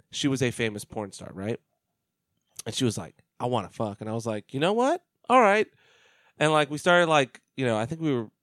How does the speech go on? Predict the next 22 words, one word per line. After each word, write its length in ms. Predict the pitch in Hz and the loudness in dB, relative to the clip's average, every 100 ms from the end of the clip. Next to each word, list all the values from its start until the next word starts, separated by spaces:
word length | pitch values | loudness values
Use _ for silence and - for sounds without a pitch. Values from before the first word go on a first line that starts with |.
| _ _ - | _ _ -4
I, 100 | 135 | -2
I 40 | - | 2
don't 80 | 190 | 4
even 100 | 208 | 4
know 60 | |
if 60 | 175 | 6
we 80 | 151 | 6
were 60 | |
having 180 | 131 117 | 4 0
sex 260 | - 127 - | -2 -2 -2
yet, 80 | 101 | -8
'cause 100 | 117 | 0
it 20 | |
was, 100 | 135 135 | 2 2
like, 120 | 123 | 0
one 120 | 143 | 0
of 40 | 147 | 2
those 160 | 139 | 2
things 200 | - 143 | 2 -2
where 80 | 135 | 0
it's, 120 | 127 | 0
like, 220 | 131 110 | 0 -2